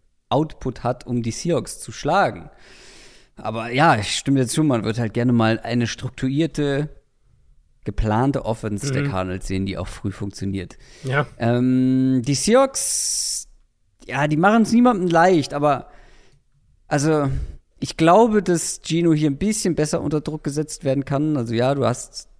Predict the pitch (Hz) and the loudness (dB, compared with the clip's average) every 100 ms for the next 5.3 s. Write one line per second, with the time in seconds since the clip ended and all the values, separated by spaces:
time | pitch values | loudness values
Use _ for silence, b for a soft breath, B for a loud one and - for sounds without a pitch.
0 | _ _ - - 120 120 110 117 131 - | _ _ -16 -6 -4 -2 0 0 0 -6
1 | - 131 - 127 - 117 110 135 151 - | -4 -4 -2 -2 0 -2 0 -2 -2 -4
2 | 127 143 - _ - 113 117 123 117 117 | -2 -2 -6 _ -4 -2 0 2 2 0
3 | 120 117 120 120 113 113 107 - 123 117 | -2 -4 -4 -4 -2 -2 -2 0 -2 0
4 | 110 110 107 110 120 139 110 110 147 147 | 0 0 -2 -2 -2 -4 -4 -2 2 4
5 | 98 78 | 2 -4